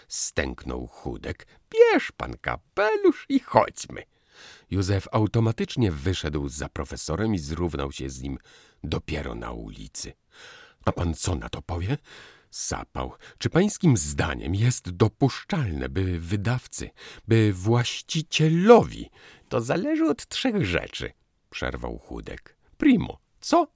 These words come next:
Secundo, komu? I tertio, jak. Nie czytałem, nie wiem, słyszeć nie chcę. Stawia pan taksa?” Józef kiwnął na przejeżdżający samochód. „Rynek Starego Miasta”,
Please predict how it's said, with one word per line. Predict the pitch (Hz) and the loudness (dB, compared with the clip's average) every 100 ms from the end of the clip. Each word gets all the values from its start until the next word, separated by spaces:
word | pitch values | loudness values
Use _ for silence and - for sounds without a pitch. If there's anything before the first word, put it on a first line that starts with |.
| _ | _
Secundo, | - - 202 - 156 62 60 60 _ - | -8 -2 0 2 0 -2 -6 -8 _ 2
komu? | 339 359 349 302 _ | 4 6 4 0 _
I | - | -10
tertio, | - - 82 - 92 - | 2 2 2 -2 -4 -4
jak. | - 67 73 - - - - - - - - - | -12 -8 -6 -8 -10 -20 -20 -20 -20 -20 -10 0
Nie | 160 175 | 2 2
czytałem, | 277 - 87 64 92 233 | 0 0 0 2 0 2
nie | 226 302 | 2 2
wiem, | 330 330 294 | 2 0 0
słyszeć | - 277 359 330 - 302 - - | 2 6 8 6 6 2 2 0
nie | 104 57 | 0 0
chcę. | - - 71 _ _ _ - 95 | -8 -10 -10 _ _ _ -2 -2
Stawia | - 160 196 | 2 2 4
pan | 190 175 | 2 2
taksa?” | 104 - - 330 _ - - - _ | 2 -2 -8 -8 _ -20 -20 -20 _
Józef | 101 98 98 90 - | 2 4 4 0 -4
kiwnął | - 160 110 104 | -2 0 4 4
na | 92 76 | 2 -2
przejeżdżający | - 76 64 57 60 57 60 71 | -4 -4 -4 -6 -8 -8 -8 -8
samochód. | - 67 55 - - - _ - - - - | -6 -8 -10 -14 -16 -16 _ -20 -20 -20 -4
„Rynek | 104 156 220 233 - | 2 6 6 4 2
Starego | - 180 175 | 2 2 4
Miasta”, | 156 76 - - | 4 2 0 -8